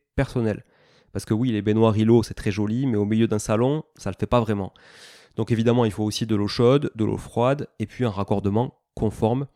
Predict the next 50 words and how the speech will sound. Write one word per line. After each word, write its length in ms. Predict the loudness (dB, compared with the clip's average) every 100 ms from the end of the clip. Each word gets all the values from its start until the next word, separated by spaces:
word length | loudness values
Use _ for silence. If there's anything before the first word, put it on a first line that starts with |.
| _
donc 240 | -4 -4 -6 -6
aux 220 | -6 -4
eaux 80 | -4
usées. 240 | -6 -10 _ _ _ _ _ _ _ _ _ _ 0
Bon, 180 | 0 0
c'est 180 | -6 0
cadeau 300 | 2 6 6
les 80 | 6
Parisiens, 560 | 4 0 2 4 4
je 80 | 4
reviens 200 | 0 0
sur 140 | -4 -8
ce 60 |
que 100 | -10
je 60 | -10
disais, 400 | -8 -4 -2 -2
si 140 | -2
votre 200 | -2 0
logement 340 | 0 2 0 0
il 120 | -2
est 20 |
constitué 440 | -6 -8 -6 -6
que 100 | -4
d'une 240 | -4 -2 0
seule 180 | 0 -2
pièce, 420 | 2 2 2 -6 -20 -20 -10
vous 140 | -4
avez 160 | -2 0
quand 80 | 2
même 140 | 2
l'autorisation 640 | 2 0 0 0 -2 -4
d'avoir 280 | -4 -4 -6
un 60 | -8
W 180 | -4 -4
C 160 | -2
à 80 | -4
l'extérieur, 600 | -4 -8 -6 -2 -2 -4 -10 -20 _ -16
il 60 |
faut 160 | -6 -4
juste 180 | -4 -6
qu'il 140 | -8
soit 160 | -6 -4
facilement 420 | -4 -4 -2 -2
accessible 520 | -2 -8 -6 -6 -6 -14 _
et 80 | -8
situé 320 | -6 -2 0
dans 220 | 2 0
un 60 | 0
même 240 | 0 0
bâtiment. 380 | -2 -4 -8 -8